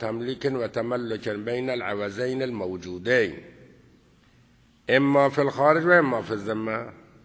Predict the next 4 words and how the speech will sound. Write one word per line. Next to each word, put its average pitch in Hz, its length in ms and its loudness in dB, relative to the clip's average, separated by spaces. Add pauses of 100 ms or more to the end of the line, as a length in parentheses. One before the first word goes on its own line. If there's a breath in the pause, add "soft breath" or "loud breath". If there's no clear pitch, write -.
مثلًا 165 380 2
كالبيع 185 480 0 (1200)
أو 123 180 2
الإجارة. 117 560 2